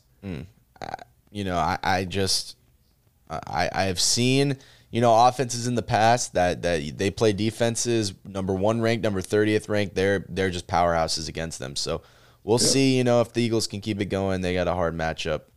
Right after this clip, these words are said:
Speaker 1: you know, forty-niners. That's gonna be a good one when we, we preview it later in the week. All right, let's go to Sunday's game.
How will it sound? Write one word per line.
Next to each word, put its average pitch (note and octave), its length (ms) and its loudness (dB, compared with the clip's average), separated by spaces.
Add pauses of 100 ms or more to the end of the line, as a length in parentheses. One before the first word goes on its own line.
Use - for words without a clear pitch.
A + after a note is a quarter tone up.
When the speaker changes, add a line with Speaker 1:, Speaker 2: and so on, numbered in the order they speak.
(160)
Speaker 1:
you F#2 80 -12
know, E2+ 80 -6
forty-niners. D#2+ 500 -4
That's D2+ 160 -10
gonna E2+ 120 -8
be D2 60 -6
a D2 40 -8
good D#2 180 -8
one D2+ 180 -10
when C#2 120 -12
we, C#2 220 -12
we E2+ 120 -10
preview D2 400 -12
it A1 80 -10
later C2+ 220 -10
in B1 80 -14
the A#1+ 80 -14
week. B1 260 -12 (520)
All C3 100 4
right, C3 100 6
let's C3 140 -2
go G3 100 4
to F#3 60 2
Sunday's E3 480 2
game. C#3+ 480 2